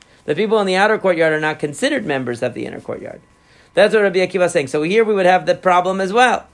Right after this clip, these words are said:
that, uh, that since the people, true that you could say, okay, the people on the right half are gonna go to the right and the people on the left are gonna go to the left, but the fact of the matter is they could turn to the left and go out the left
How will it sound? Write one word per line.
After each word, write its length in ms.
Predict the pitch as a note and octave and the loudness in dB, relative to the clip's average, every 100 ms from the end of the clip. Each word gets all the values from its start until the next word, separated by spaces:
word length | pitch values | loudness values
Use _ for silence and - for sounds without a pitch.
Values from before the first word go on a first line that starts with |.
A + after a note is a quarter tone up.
| _ _ _ _ | _ _ _ _
that, 420 | D3 D#3+ D#3 - _ _ _ - | 2 4 4 0 _ _ _ 0
uh, 360 | D#3 D3+ D#3 | 4 4 4
that 420 | - D#3 E3 D#3 - _ | 0 0 2 0 -4 _
since 680 | - - - A#3+ C4+ A3 - | -20 -18 -4 0 2 0 -6
the 200 | - E3 | -6 -4
people, 720 | E3 - G#3 G#3 G3+ F3 E3 - | -4 -6 -8 -4 0 2 0 -4
true 300 | - C4 D4+ | -4 0 2
that 160 | A3+ G3+ | 2 0
you 100 | G3+ | -2
could 200 | G3+ E3+ | -2 0
say, 240 | A#3 G#3 | 2 2
okay, 280 | G3 G#3+ F#3+ | 2 0 -2
the 100 | E3+ | -4
people 300 | G3+ G3 G3+ | -6 -4 -2
on 100 | G3 | 0
the 100 | F3+ | -2
right 280 | F3 F#3+ F#3+ | 0 0 0
half 300 | F3+ F3+ F3+ | 0 -2 -2
are 80 | |
gonna 180 | F3 E3+ | -4 -4
go 100 | E3+ | -2
to 80 | E3+ | -2
the 120 | E3 | -2
right 200 | D#3+ D#3 | 0 0
and 100 | D3 | 0
the 40 | E3 | -6
people 180 | F3+ | -4
on 80 | F#3 | -4
the 80 | E3+ | 0
left 180 | E3+ E3+ | -2 -2
are 40 | |
gonna 140 | F3+ D#3+ | -8 -6
go 80 | |
to 40 | E3+ | -4
the 60 | |
left, 200 | E3+ E3 | -2 -4
but 120 | D#3 C#3+ | -4 -8
the 80 | |
fact 340 | A2+ E3+ F3+ F3+ | -6 -4 -4 -4
of 60 | F3 | -8
the 100 | F3+ | -4
matter 240 | F3+ F3+ | -2 -2
is 120 | G3+ | -2
they 120 | D#3+ D3 | -2 -4
could 180 | D3 | -6
turn 260 | C3 A3 G3 | -8 -8 -6
to 120 | E3+ | -6
the 80 | B2+ | -6
left 260 | C3 E3+ D#3+ | -6 -6 -8
and 120 | C#3+ | -8
go 100 | D3 | -6
out 140 | C#3+ | -6
the 60 | B2 | -6
left 460 | D3+ D#3 - _ | -4 -4 -8 _